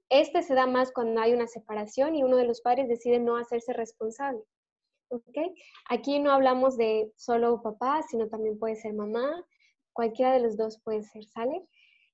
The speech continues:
Y pues aquí, este es el que se da mayormente y es el que vemos, em, pues en la vida cotidiana, que de repente decimos, "Ay, es que mi papá fue un padre ausente", ¿no? Mayormente viene por esto.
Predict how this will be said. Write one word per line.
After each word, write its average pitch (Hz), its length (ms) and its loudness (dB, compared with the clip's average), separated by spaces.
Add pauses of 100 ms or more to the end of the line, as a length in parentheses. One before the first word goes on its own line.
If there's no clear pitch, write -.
(120)
Y 320 320 2
pues 302 200 8
aquí, 294 520 0 (380)
este 320 240 4
es 330 80 2
el 320 140 4
que 254 100 4
se 247 160 0
da 247 180 6
mayormente 247 760 4 (120)
y 254 180 4
es 254 140 4
el 262 120 2
que 240 140 2
vemos, 240 460 2 (400)
em, 220 600 -2 (720)
pues 247 180 6
en 254 80 4
la 247 80 8
vida 269 220 8
cotidiana, 240 580 2
que 247 80 -2
de 226 100 6
repente 226 300 0
decimos, 247 280 -2
"Ay, 320 120 2
es 330 120 0
que 320 100 0
mi 302 120 0
papá 269 400 2
fue 269 100 2
un 262 100 -2
padre 247 240 4
ausente", 226 600 -2
¿no? 247 160 0
Mayormente 214 560 0
viene 208 220 -4
por 214 180 -12
esto. - 220 -16